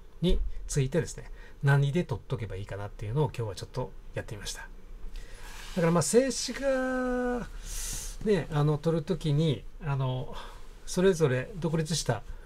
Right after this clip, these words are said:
設定ができるので、えーと、こういうふうに比べてみてですね、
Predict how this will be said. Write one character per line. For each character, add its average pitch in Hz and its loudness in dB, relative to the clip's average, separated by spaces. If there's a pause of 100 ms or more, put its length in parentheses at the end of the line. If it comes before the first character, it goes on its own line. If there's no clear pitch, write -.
設 143 0
定 147 4
が 131 6
で 135 2
き 147 0
る 139 4
の 104 0
で、 139 4 (500)
え 143 4
ー 135 0
と、 147 -4
こ 165 2
う - 6
い - 4
う 156 4
ふ - 0
う - 6
に 160 6
比 - 4
べ 156 2
て 170 -2
み 180 2
て 147 2
で 104 -6
す - -8
ね、 104 -8